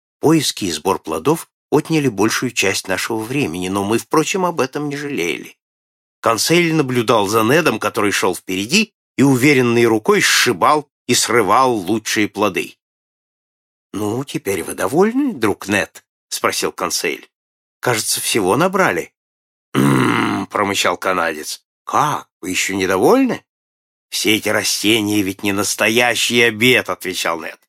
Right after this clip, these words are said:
«Это конец обеда, десерт. А где суп? Где жаркое?»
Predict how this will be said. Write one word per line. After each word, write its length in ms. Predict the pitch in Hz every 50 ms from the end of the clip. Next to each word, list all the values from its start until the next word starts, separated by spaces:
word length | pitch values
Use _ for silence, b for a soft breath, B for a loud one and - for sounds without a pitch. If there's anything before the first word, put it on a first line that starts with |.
| _ _ _ _ -
«Это 260 | - 117 120 - 151
конец 720 | - - - 175 175 185 190 208 208 208 190 160 - - -
обеда, 460 | 110 107 85 90 90 78 - - 85
десерт. 760 | 85 117 170 160 - - 185 180 160 113 92 - - _ - _ _ _ _ _
А 120 | - 101 -
где 260 | - 101 - 101 101
суп? 680 | - - - - - - 131 127 117 107 92 - - - - _ _ _ -
Где 200 | - 113 101 120
жаркое?» 960 | 110 - 127 123 123 - - - 147 165 165 165 151 143 131 110 87 69 -